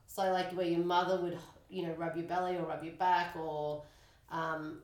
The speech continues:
you know, when you're a child. So if you put your hand, like, in those kind of places and then concentrate on your breath there, it can help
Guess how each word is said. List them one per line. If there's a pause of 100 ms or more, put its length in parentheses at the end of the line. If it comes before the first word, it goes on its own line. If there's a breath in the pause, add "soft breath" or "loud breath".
you
know,
when
you're
a
child. (220)
So
if
you
put
your
hand, (220)
like,
in (420)
those
kind
of
places
and
then
concentrate
on
your
breath
there, (400 soft breath)
it
can
help